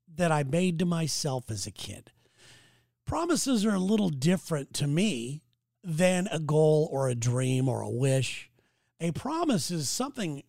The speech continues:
I hold dearly. I, uh, when I promise somebody something, whether it's, "I promise" like, "I'm promising you guys right now,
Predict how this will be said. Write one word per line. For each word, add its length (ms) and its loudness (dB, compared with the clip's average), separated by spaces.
I 200 -4
hold 360 2
dearly. 540 0
I, 320 -2
uh, 280 -2
when 200 -2
I 120 -2
promise 560 -2
somebody 640 0
something, 640 -2
whether 340 2
it's, 180 -2
"I 80 2
promise" 520 -2
like, 220 -2
"I'm 140 -2
promising 580 0
you 180 6
guys 380 2
right 280 0
now, 460 -2